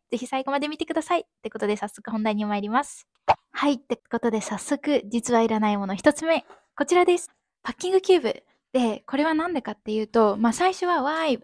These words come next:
旅行だ、旅行だ」みたいな感じで綺麗に詰めるじゃないですか。でもなんかやっぱり旅行してたら、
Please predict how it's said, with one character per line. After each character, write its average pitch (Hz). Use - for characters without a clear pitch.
旅 233
行 311
だ、 302
旅 269
行 302
だ」 302
み 220
た 214
い 208
な 208
感 208
じ 208
で 202
綺 294
麗 240
に 208
詰 233
め 226
る 208
じ 165
ゃ 170
な 185
い 185
で 175
す -
か。 202
で 247
も 233
な 233
ん 233
か 214
や 214
っ -
ぱ 269
り 247
旅 220
行 370
し -
て 370
た 220
ら、 220